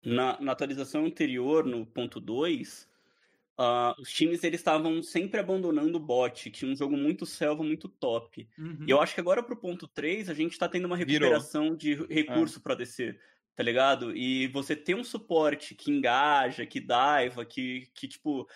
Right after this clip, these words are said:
Speaker 1: vai setar bem o uso de um arauto no bot, eu acho que te prioriza, te facilita colocar o recurso na mão da D C. Então, acho que até por isso é legal a gente pensar nessa prioridade do Pantheon voltando.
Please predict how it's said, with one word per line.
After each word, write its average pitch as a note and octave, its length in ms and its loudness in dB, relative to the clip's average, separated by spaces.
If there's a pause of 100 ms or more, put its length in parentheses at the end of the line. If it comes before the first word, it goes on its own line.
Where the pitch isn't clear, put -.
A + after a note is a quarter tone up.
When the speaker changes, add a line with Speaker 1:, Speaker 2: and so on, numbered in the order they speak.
(140)
Speaker 1:
vai D#3 180 4
setar D3 340 0
bem C#3 200 -2
o C3+ 180 -2
uso C3+ 140 -10
de C#3 100 -10
um C3 80 -2
arauto C3+ 460 0
no A#2+ 120 -6
bot, B2 680 -2 (280)
eu B2 140 4
acho D3 180 4
que D#3 80 -10
te - 140 -16
prioriza, E3+ 460 0
te - 100 -12
facilita G#3+ 480 -2
colocar A3+ 240 -2
o G#3+ 60 -2
recurso G#3+ 360 -6
na F#3+ 80 -2
mão F#3+ 140 -2
da F#3 80 -2
D F#3+ 140 -6
C. - 160 -10
Então, D#3 240 0
acho D3+ 120 -6
que - 60 -4
até D#3 140 -2
por D#3+ 180 -4
isso D#3+ 180 -2
é D#3+ 40 -2
legal D3+ 200 2
a D3 40 -2
gente D3+ 200 -10
pensar D3 280 -6
nessa C3+ 180 -10
prioridade C3 500 -4
do C#3 120 -8
Pantheon B2+ 320 -10
voltando. C3 420 -6